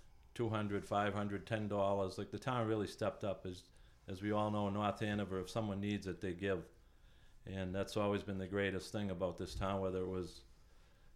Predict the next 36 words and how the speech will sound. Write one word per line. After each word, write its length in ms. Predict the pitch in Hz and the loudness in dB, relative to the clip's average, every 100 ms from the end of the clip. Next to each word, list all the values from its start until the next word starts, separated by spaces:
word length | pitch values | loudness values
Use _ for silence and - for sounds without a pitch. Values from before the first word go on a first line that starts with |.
| - | -8
you 80 | 92 | 0
know, 340 | 92 92 90 | 2 2 0
Barry 340 | 98 101 101 95 | 4 6 6 4
Humphries 420 | 107 104 110 92 | 0 0 -2 -2
donating 500 | - 101 101 101 98 | 0 2 2 0 -2
his 140 | 95 | -4
time 480 | - 101 104 101 98 | -2 2 4 2 2
or, 340 | 90 87 85 85 - - - - - - - 82 | 0 0 -2 -4 -12 -20 -20 -20 -20 -20 -16 -8
um, 380 | 87 90 87 82 - - | -6 -4 -6 -10 -10 -2
anyone 520 | 110 107 90 92 87 | 2 2 2 0 -2
that's 420 | 92 - - - - | -6 -6 -10 -12 -14
just, 280 | - 104 - - - | -4 -4 -4 -12 -6
they 140 | 98 95 | -2 2
donate 440 | 107 107 104 98 - - - | 2 4 2 0 -4 -16 -2
whatever 320 | 98 107 107 | 2 4 4
you 100 | 101 | 2
need. 320 | 101 95 85 85 - | 2 0 -2 -6 -8
And, 260 | 92 92 85 - - - - - - - | -6 -6 -8 -14 -20 -20 -20 -20 -20 -8
you 80 | 82 | -4
know, 60 | 92 | -2
so 240 | - 95 | 0 2
there 80 | 98 | 4
were 60 | |
a 40 | 95 | 4
lot 240 | 107 113 | 6 8
of 100 | 104 | 6
little 200 | 104 107 | 4 2
people, 480 | 104 104 - 98 98 | 2 0 0 -2 0
whether 160 | 95 95 | 0 0
it 40 | |
was 140 | 90 | -2
Chuck 300 | - 110 107 | 0 0 0
Leets, 340 | 104 101 - - - | -2 -2 -4 -16 -14
twenty-five 540 | - 104 104 107 107 101 | -2 0 0 2 0 2
thousand 500 | 104 104 107 101 95 | 2 2 2 0 -2
or 300 | 90 87 | -2 -2